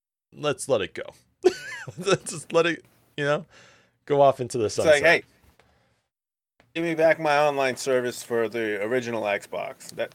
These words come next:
Speaker 2: if, if that's how we're playing it, then that's what I want back." <laughs>
Speaker 1: Well, they brought, you just, you shared something with us where they brought back the blades, right?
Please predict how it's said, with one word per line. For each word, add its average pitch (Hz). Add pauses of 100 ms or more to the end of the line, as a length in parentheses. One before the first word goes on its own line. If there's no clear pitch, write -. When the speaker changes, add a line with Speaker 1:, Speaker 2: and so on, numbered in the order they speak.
(100)
Speaker 2:
if, -
if 120
that's 160
how 170
we're 165
playing 160
it, 160
then 117
that's 127
what 123
I 127
want 98
back." 95 (360)
<laughs> 156
Speaker 1:
Well, 147
they 151
brought, 151 (240)
you 147
just, - (120)
you 160
shared 214
something 104
with 95
us 95
where 110
they 101
brought 113
back 113
the 110
blades, 113
right? 101